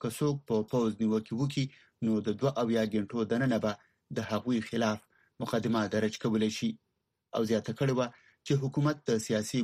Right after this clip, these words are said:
ګوندونو عسکري تنظیمونه ختموي. خو مولانا فضل الرحمن ویلي چې دا د حکومت د ویرې علامت دی. افغانستان سره په پوله پرته د خیبر پښتونخوا قبایلي ضلع شمالي وزیرستان کې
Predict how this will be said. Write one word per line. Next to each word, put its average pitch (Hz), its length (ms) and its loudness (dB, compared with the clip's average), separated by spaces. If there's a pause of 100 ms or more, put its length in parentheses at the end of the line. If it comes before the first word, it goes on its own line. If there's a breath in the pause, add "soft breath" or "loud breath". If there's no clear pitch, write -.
ګوندونو 120 360 2 (160)
عسکري 117 340 -2 (120)
تنظیمونه 110 560 0
ختموي. 110 440 0 (640)
خو 110 180 -2
مولانا 110 440 2
فضل 110 200 -2
الرحمن 113 400 0
ویلي 135 220 2 (320 loud breath)
چې - 80 -4 (100)
دا 123 100 4
د 107 160 0
حکومت 123 420 -4 (340)
د 120 40 0 (160)
ویرې 113 300 0 (160)
علامت 110 340 -2 (100)
دی. 107 100 0 (1160)
افغانستان 151 560 2
سره 165 180 2
په 139 120 2
پوله 120 200 2
پرته 117 260 0 (120)
د 127 100 0
خیبر 113 340 0
پښتونخوا 113 480 -4 (120)
قبایلي 107 400 2
ضلع 117 200 2 (120)
شمالي 107 260 0
وزیرستان 107 640 -2
کې 139 100 -2